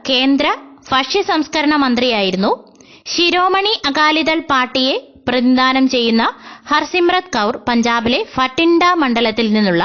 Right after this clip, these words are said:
ലോക്സഭാംഗമാണ്. രാജിയെ തുടർന്ന് കൃഷിവകുപ്പ് മന്ത്രി നരേന്ദ്രസിംഗ് തോമർ അധിക ചുമതല ഏറ്റെടുത്തു. രാഷ്ട്രീയ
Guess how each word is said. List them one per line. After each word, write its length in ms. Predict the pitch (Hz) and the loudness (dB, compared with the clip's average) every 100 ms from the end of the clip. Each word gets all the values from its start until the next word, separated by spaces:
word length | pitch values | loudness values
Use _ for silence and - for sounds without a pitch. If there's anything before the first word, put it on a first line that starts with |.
| - - - - | -2 -10 -14 -4
ലോക്സഭാംഗമാണ്. 920 | 247 254 294 277 262 262 233 170 170 359 - _ _ - _ - - 285 | -4 -2 -4 0 0 0 0 0 -2 -4 -8 _ _ -20 _ -14 -4 0
രാജിയെ 320 | 294 285 330 311 | 0 0 0 0
തുടർന്ന് 360 | 285 262 269 - - - | 0 0 0 -4 -10 -4
കൃഷിവകുപ്പ് 560 | 254 330 359 370 392 370 | -2 0 0 0 0 2
മന്ത്രി 260 | 247 196 156 - - 202 | 2 0 -2 -6 -8 -4
നരേന്ദ്രസിംഗ് 760 | 233 262 330 339 381 392 381 359 | 0 0 0 0 -2 -2 -4 -2
തോമർ 300 | 208 165 185 - - - - | -4 -2 -4 -6 -18 -12 -4
അധിക 220 | 277 339 392 427 | -2 0 0 0
ചുമതല 360 | 269 185 165 160 - - _ 392 | -2 -2 -2 -4 -6 -10 _ -4
ഏറ്റെടുത്തു. 400 | 415 294 175 160 - _ _ _ _ _ _ _ - _ _ _ _ _ _ _ _ _ _ _ _ _ _ _ - - 254 | -2 -4 -4 -10 -14 _ _ _ _ _ _ _ -20 _ _ _ _ _ _ _ _ _ _ _ _ _ _ _ -16 -6 -2
രാഷ്ട്രീയ 520 | 269 - - 370 | -2 -4 -2 0